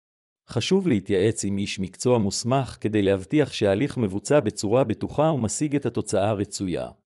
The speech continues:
טשטוש סימני מתיחה. סימני מתיחה הם דאגה נפוצה עבור אנשים רבים, במיוחד אלה שחוו תנודות משמעותיות במשקל או הריונות. סימנים אלו,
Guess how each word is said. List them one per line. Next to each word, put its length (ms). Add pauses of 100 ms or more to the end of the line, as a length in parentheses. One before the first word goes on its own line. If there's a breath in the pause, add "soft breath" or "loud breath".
(920)
טשטוש 540
סימני 460
מתיחה. 520 (1040)
סימני 480
מתיחה 460
הם 160
דאגה 340
נפוצה 520
עבור 260
אנשים 400
רבים, 440 (380)
במיוחד 540
אלה 240
שחוו 460
תנודות 480
משמעותיות 760
במשקל 680 (100)
או 140
הריונות. 720 (920)
סימנים 540
אלו, 380